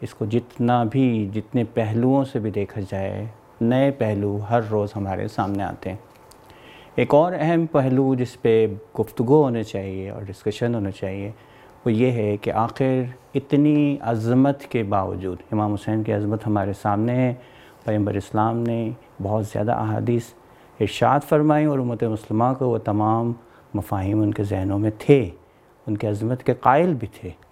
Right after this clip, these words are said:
لیکن اس کے باوجود کیا وجہ ہے کہ امت مسلمہ نے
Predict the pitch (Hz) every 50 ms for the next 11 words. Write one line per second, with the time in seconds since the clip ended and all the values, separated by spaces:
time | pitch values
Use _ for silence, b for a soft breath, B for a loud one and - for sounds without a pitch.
0 | b b b b b - 165 165 226 214 - - 233 214 170 160 151 147 147 151
1 | 165 196 202 - - - - - 220 247 269 254 175 143 135 143 151 147 131 127
2 | 113 107 107 107 107 - - b b b b b b - - - 120 120 117 117
3 | - 113 104 107 107 - - 117 110 113 117 120 127 127 127 123 123 127